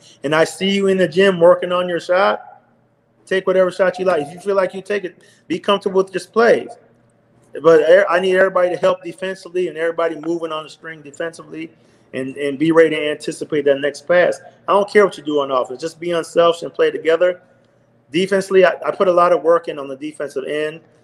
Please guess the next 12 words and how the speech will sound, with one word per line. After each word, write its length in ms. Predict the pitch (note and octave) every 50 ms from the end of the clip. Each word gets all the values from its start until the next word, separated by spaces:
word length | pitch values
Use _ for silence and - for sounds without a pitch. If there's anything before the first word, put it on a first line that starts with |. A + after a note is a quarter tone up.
| _ _ -
to 100 | - D3
where 140 | C#3+ D3 D3
everybody 500 | D3+ D#3+ D#3 D3+ D3 D3 D3+ D3 C#3 C3+
moves 580 | C3+ C#3+ D3+ D3+ D3+ D3+ D3 D3 C#3+ C#3 - _ _ _ _ _ -
at 120 | B2 C3+ -
the 80 | C#3
same 320 | - - D#3+ D3+ D3+ D3+ C#3+
time. 360 | - D#3+ D#3 D#3 D#3 D3 C#3
He 140 | B2 D#3 D#3+
goes 220 | D3+ D#3+ D#3 D3+
to 80 | D3+ C#3
help. 300 | - E3 E3 D#3+ D#3 D#3